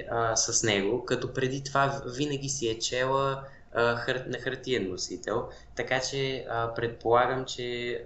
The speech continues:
а, е добър заместител на това, щом тя, която е свикнала,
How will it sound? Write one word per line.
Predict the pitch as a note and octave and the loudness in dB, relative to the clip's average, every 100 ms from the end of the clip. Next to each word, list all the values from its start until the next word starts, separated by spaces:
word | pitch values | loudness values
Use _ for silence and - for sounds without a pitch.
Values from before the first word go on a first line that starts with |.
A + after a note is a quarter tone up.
| - | -6
а, | A2 G#2+ G#2 G2+ G2 - - - - - A2 | -4 0 0 -2 -6 -16 -20 -20 -20 -6 0
е | A#2 | 2
добър | A#2+ B2 C#3 | 4 6 6
заместител | C#3+ B2+ A#2 A2+ - C3+ B2 | 4 2 0 -2 -2 0 2
на | G#2+ G2+ | 2 2
това, | A#2+ | 0
щом | A#2+ B2 A#2 A#2 | 0 0 0 0
тя, | A2 A2+ - - - | 0 0 -2 -10 -6
която | A2 G#2 G#2 | -2 0 0
е | |
свикнала, | G2+ - G2+ C3 - G#2+ G2 F#2+ G2+ G#2+ | 0 -2 -2 -4 -4 -4 -2 2 2 0